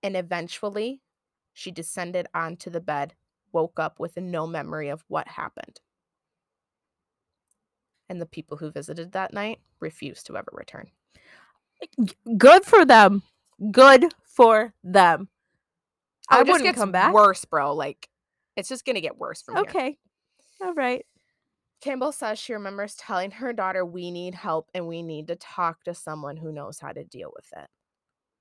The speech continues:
Speaker 1: Which
Speaker 2: Right.
Speaker 1: you would think it's time to go, like, figure some shit out. I mean,
Speaker 2: Right,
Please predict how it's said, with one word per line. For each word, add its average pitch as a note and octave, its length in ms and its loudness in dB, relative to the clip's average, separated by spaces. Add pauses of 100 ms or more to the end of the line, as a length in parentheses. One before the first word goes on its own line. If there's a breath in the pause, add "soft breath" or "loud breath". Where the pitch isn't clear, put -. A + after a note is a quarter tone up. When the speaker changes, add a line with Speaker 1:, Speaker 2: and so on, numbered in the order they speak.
(400)
Speaker 1:
Which F3+ 240 -10
Speaker 2:
Right. E3 340 0
Speaker 1:
you G3+ 260 -10
would D#3 260 -2 (400)
think F3 280 -10
it's A#3 140 -12
time D4+ 180 -6
to C4 60 -4
go, A#3+ 160 0
like, G3+ 300 -2 (420)
figure G3 260 -12
some - 200 -18
shit F3+ 300 -12
out. F3+ 300 -8
I D3 100 -10
mean, F#3 100 -10
Speaker 2:
Right, G#3+ 320 0